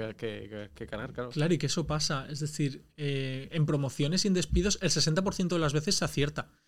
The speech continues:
Speaker 2: Pero ¿qué pasa con ese cuarenta por ciento
Speaker 1: Es
Speaker 2: que es
Speaker 1: un,
Speaker 2: casi una moneda?
Speaker 1: es un porcentaje muy grande, es que es
Speaker 2: Si es que no
Speaker 1: cincuenta,
Speaker 2: se puede
Speaker 1: es que es
Speaker 2: asumir.
Speaker 1: casi cincuenta cincuenta.
Speaker 2: Si es que en, con salarios de España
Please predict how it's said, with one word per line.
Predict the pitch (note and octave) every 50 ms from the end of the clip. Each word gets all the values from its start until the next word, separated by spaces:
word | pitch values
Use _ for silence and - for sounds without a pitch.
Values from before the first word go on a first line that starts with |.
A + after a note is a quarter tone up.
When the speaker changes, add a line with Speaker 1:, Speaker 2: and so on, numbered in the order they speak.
| _ _ _ _
Speaker 2:
Pero | - E3 D#3+ -
¿qué | D3+ C#3+
pasa | E3 D#3 - F#3+
con | - F3+
ese | F3 - - F3
cuarenta | E3 E3+ E3 D#3+ D#3+ D#3 D3+ E3 D3
por | D#3 C#3
ciento | - - D#3+ D3+ D#3+ D3+ G3+ A3+ - - -
Speaker 1:
Es | - - -
Speaker 2:
que | D3+
es | -
Speaker 1:
un, | D#4+
Speaker 2:
casi | - F#3 F#3 F#3+
una | E3+ D3
moneda? | C#3 C3+ D3 F#3 F3 A#2+ - - - -
Speaker 1:
es | - -
un | C3+ C3+
porcentaje | - G3 G#3 G#3 F3+ D3+ B2+
muy | A#2 G#2+
grande, | G2 A#2 D#3 F3+ D3 A2
es | A2 -
que | - C3 C3
es | - - - -
Speaker 2:
Si | - F#3+
es | F3+
que | F3+ D#3 D3
no | G3
Speaker 1:
cincuenta, |
Speaker 2:
se | - G3
puede | E3+ F#3 E3
Speaker 1:
es | C#3 -
que | -
es | B2
Speaker 2:
asumir. | B2+ F3+
Speaker 1:
casi | G3 D#3
cincuenta | D3+ C#3 B2+ A2 A2
cincuenta. | A2 A2 B2+ C#3+ C#3 G2+ G2 -
Speaker 2:
Si | - - -
es | - -
que | F#3 F#3+ F#3+ -
en, | F#3+ D#3+ D#3 D#3 D3 D3+ D3+ D3+ - - -
con | - E3 C#3+
salarios | - B2 B2 B2+ C#3+ F3 F#3+
de | F#3
España | - - - D3+ D#3 F#3+ A#3 B3